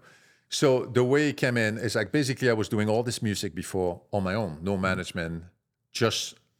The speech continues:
Speaker 1: an agency for touring because Deep Dish signed me to this agency. So I had no management. I was doing everything on my own.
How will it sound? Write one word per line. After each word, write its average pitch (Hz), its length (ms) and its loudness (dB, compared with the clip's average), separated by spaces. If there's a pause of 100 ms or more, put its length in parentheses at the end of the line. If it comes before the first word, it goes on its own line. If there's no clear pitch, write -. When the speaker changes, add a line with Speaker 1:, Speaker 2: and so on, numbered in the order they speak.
Speaker 1:
an 98 120 0
agency 104 480 -2
for - 140 -10
touring 87 480 -2
because 82 260 -6
Deep 98 220 -4
Dish 85 160 -6
signed 87 240 -2
me 92 100 -2
to - 120 -8
this 80 160 -4
agency. 95 320 -4
So 107 120 -2
I 107 40 2
had 131 80 0
no 135 120 0
management. 92 460 -6
I - 20 -8
was 80 160 -8
doing 92 220 -4
everything 87 260 -4
on 82 100 -6
my 78 120 -8
own. 85 220 -6